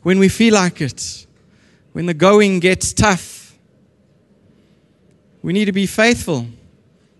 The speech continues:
at our work, when we go to school, when we are at home. Let me turn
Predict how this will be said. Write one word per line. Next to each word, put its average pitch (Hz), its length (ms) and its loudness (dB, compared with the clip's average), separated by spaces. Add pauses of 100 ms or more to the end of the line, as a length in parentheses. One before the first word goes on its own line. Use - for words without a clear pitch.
(140)
at 170 140 -10
our 175 80 -2
work, 208 560 2 (1400)
when 170 160 -6
we 185 120 -2
go 202 180 2
to 202 220 -2
school, 180 640 2 (1900)
when 180 240 -6
we 208 180 -2
are 214 100 -4 (120)
at 196 140 2
home. 196 800 2 (1600)
Let 196 80 -2
me 202 100 2
turn 190 560 0